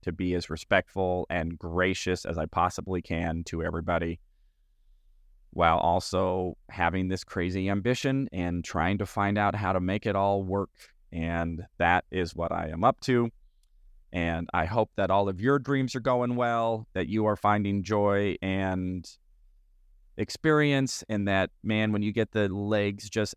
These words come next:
absolutely cut out from underneath to you, especially by people who you think are your friends and you think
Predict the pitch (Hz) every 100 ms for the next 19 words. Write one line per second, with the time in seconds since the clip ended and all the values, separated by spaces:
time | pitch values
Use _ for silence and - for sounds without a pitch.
0 | - 104 104 - 101 104 92 101 - 107
1 | 101 92 - 104 101 98 95 101 - -
2 | 95 90 - - 101 - 101 90 92 90
3 | 98 92 95 95 101 95 95 92 90 87
4 | 98 101 95 92 - 98 95 95 90 85
5 | 85 - 92 92